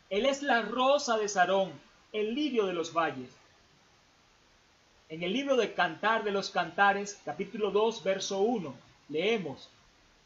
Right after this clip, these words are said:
"Yo soy la rosa de Sarón, el lirio de los valles".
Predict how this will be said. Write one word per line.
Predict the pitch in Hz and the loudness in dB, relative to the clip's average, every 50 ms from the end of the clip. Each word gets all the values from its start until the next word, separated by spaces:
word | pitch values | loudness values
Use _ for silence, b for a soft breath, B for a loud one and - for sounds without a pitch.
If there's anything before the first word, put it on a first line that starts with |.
| _ _ _ _ - | _ _ _ _ -8
"Yo | 147 202 262 285 277 | 0 4 6 6 6
soy | - - - 269 254 240 233 233 233 | 4 0 -2 2 4 6 6 4 4
la | 226 220 202 196 190 | 4 4 4 4 4
rosa | 190 190 233 247 262 269 262 254 247 | 2 2 2 2 2 2 0 -2 0
de | 240 233 240 | 0 0 0
Sarón, | - 233 220 208 202 190 180 175 160 - - - - _ _ _ - | 0 -2 0 0 2 2 0 0 -4 -8 -18 -20 -20 _ _ _ -4
el | 196 208 208 208 214 | 0 0 0 0 0
lirio | 247 285 294 285 240 220 190 165 151 135 - - - - - - - 135 131 | 0 -2 -2 -2 -2 -2 -2 -2 -2 -2 -4 -8 -20 -20 -20 -20 -18 -8 -4
de | 175 190 202 214 214 220 226 - - - - _ _ - - _ _ _ _ _ _ _ _ _ _ _ _ _ _ _ _ - | 0 2 2 2 2 0 -4 -10 -18 -20 -20 _ _ -20 -20 _ _ _ _ _ _ _ _ _ _ _ _ _ _ _ _ -8
los | 175 180 170 - - | -6 -6 -6 -4 -2
valles". | 151 170 160 151 139 131 127 123 - - | 0 2 2 2 0 -4 -10 -12 -14 -20